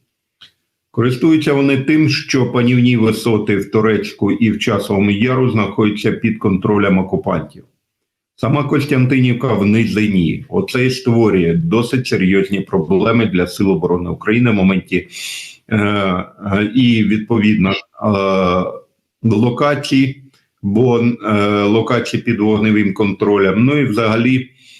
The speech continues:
е, враховуючи ту інтенсивність вогневого ураження з боку окупантів. Причому мовиться не тільки ствольна артилерія, використовують і каби, і, відповідно, використовують важкі вогнеметні системи тос один "Санцепьок".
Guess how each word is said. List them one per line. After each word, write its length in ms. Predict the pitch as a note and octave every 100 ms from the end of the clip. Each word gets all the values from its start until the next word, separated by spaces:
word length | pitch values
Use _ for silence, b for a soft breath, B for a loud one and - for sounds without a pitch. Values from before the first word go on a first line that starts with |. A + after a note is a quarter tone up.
| B G2+
е, 240 | G2+ G2+
враховуючи 840 | G2 G#2 A2 A2 C3+ A#2 - A2
ту 240 | G2+ - A2+
інтенсивність 760 | G2+ G#2 G2 - A2+ G2+ F#2+ -
вогневого 480 | G2 G2+ G#2 G2+
ураження 640 | F#2+ G2 A#2+ - A#2 G#2 G2+
з 100 | F2
боку 320 | F#2 F#2+ G2
окупантів. 720 | F#2+ - E2 F2+ E2+ - _ _ _ _ b _
Причому 400 | - - B2+ B2
мовиться 460 | B2 A#2+ A2 - A2+
не 200 | C3 C3+
тільки 320 | C3 - C#3
ствольна 400 | C3 C#3 C3+ B2+
артилерія, 640 | A#2+ A2+ A#2+ A#2 A#2 G#2
використовують 920 | G2 G2 G#2 G2+ - G#2+ F#2+ F2 F2 G#2
і 60 |
каби, 560 | G2 A#2+ B2 A2+ A2 A2 b b b b _
і, 180 | A#2+ A#2+
відповідно, 600 | A#2+ - A2 A2 A#2 G#2+
використовують 840 | G2 F#2+ G#2+ G#2 - A#2+ A#2+ G#2+ F#2+
важкі 320 | G2 - A2
вогнеметні 640 | F#2 F#2+ F#2+ F#2+ F2 F#2+
системи 600 | F#2 - - - G#2 G#2
тос 300 | G2+ - F#2
один 420 | G2 F2+ F2+ F2+ F2+
"Санцепьок". 840 | - F2+ - F2+ - D#2+ - -